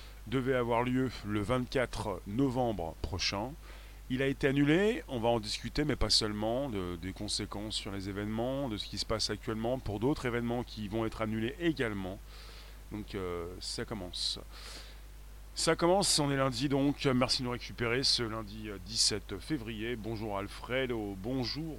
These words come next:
vous tous. Bonjour Véronique, euh, bonjour encore Lionel, bonjour Sylvie, bonjour T L M, bonjour les rooms. Oui, vous avez le,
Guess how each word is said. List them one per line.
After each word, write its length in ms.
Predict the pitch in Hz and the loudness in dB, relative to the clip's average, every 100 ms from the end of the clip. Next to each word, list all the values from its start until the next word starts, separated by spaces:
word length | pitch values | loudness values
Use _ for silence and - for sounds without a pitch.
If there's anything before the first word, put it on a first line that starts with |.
| 92 | -10
vous 140 | 107 110 - | -10 -10 -10
tous. 480 | 139 165 185 - 196 196 196 - - - - - | -12 -10 -8 -4 -4 -4 -8 -14 -14 -14 -14 -12
Bonjour 1000 | 110 123 139 113 127 156 165 160 160 160 - - 117 107 | -8 -6 -6 -4 -4 -4 -4 -4 -4 -6 -8 -10 -8 -2
Véronique, 600 | 180 175 139 - - 117 | 0 0 -2 -4 -6 -4
euh, 260 | 95 90 87 | -2 -2 -4
bonjour 580 | 127 156 131 151 156 143 | -6 -6 -6 -6 -6 -6
encore 840 | 143 - 151 165 170 180 190 202 196 - - - - | -6 -2 0 0 -2 -4 -4 -8 -10 -14 -16 -14 -10
Lionel, 640 | 117 175 175 135 104 92 85 | -4 -2 0 0 -2 -4 -4
bonjour 480 | 127 156 151 165 | -4 -4 -4 -4
Sylvie, 680 | - - 175 151 110 - 98 82 - - - - - - | -4 -4 -4 -6 -8 -10 -10 -10 -12 -16 -16 -16 -16 -14
bonjour 440 | 101 143 139 151 147 | -8 -6 -4 -6 -4
T 140 | 139 | -2
L 140 | 120 135 | -2 -2
M, 260 | 196 202 - | -2 -4 -8
bonjour 560 | 110 135 131 170 226 165 | -8 -8 -6 -4 -4 -2
les 200 | 117 104 | -2 -2
rooms. 580 | 110 185 202 165 120 92 82 - - - - - - 131 | -2 -2 -2 -4 -4 -6 -8 -10 -14 -14 -14 -14 -14 -6
Oui, 400 | 185 202 131 - - - - - - - 104 | -4 -4 -6 -12 -16 -16 -16 -14 -14 -12 -8
vous 120 | 110 | -6
avez 200 | 117 123 | -4 -4
le, 260 | 107 98 | -2 -4